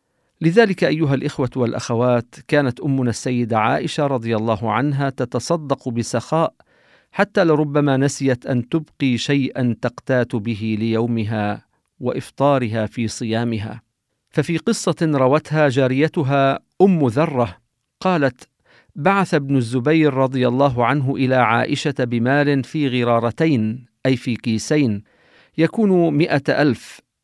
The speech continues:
فدعت بطبق فجعلت تقسم في الناس. فلما أمست قالت لجاريتها: "هاتي فطوري". فقالت جاريتها: "يا أم المؤمنين، أما استطعت أن تشتري لنا لحما بدرهم؟"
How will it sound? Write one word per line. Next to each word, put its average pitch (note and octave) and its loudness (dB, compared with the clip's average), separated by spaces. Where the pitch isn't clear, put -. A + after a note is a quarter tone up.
فدعت E3 0
بطبق D#3 -2
فجعلت C#3+ 0
تقسم D#3+ -4
في - -6
الناس. - -6
فلما F#3+ 2
أمست C#3 -2
قالت D#3 2
لجاريتها: B2+ 0
"هاتي C#3+ 0
فطوري". A#2+ -2
فقالت D#3 0
جاريتها: C3 2
"يا F#3 0
أم C#3 2
المؤمنين، A#2+ 0
أما G#3+ 2
استطعت F#3 -2
أن C#3+ 0
تشتري C#3+ -2
لنا C3 0
لحما C#3 -2
بدرهم؟" C3+ -2